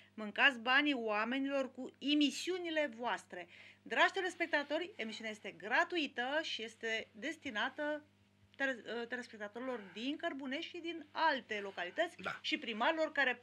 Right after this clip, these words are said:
Speaker 1: pot să aibă un exemplu de bună practică.
Speaker 2: Cu siguranță și
Speaker 1: Deci
Speaker 2: doamna a
Speaker 1: este
Speaker 2: spus-o,
Speaker 1: gratuită.
Speaker 2: eu întăresc această chestie, deci, e,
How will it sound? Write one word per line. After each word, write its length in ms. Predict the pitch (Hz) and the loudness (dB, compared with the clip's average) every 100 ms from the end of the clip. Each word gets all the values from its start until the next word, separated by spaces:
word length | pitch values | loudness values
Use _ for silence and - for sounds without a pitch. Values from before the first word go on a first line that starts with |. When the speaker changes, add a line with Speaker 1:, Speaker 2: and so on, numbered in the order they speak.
| - | 0
Speaker 1:
pot 200 | 349 339 - | 2 2 0
să 60 | 233 220 | -2 0
aibă 200 | 285 320 | 0 -2
un 120 | 339 | -4
exemplu 320 | 320 302 294 | -4 -4 -6
de 80 | 262 | -8
bună 200 | 240 240 | -4 -6
practică. 380 | 233 170 - - - _ | -6 -8 -10 -16 -16 _
Speaker 2:
Cu 100 | - | -4
siguranță 720 | 101 117 87 95 135 - 120 98 | -4 -4 -4 4 4 4 -2 2
și 140 | - | 2
Speaker 1:
Deci 80 | 92 | 2
Speaker 2:
doamna 260 | 104 101 101 | 2 4 4
a 20 | |
Speaker 1:
este 200 | 359 - | 2 2
Speaker 2:
spus-o, 140 | 453 381 | 6 10
Speaker 1:
gratuită. 500 | 381 381 359 294 180 | 10 10 2 2 0
Speaker 2:
eu 320 | - - 131 | 6 8 8
întăresc 640 | 131 110 - 120 147 - | 4 6 6 8 8 6
această 360 | 95 - 98 65 | 0 0 -4 -8
chestie, 360 | - 147 143 | -6 -6 -6
deci, 300 | 120 117 - | -6 -2 -2
e, 340 | 107 110 101 | 0 2 2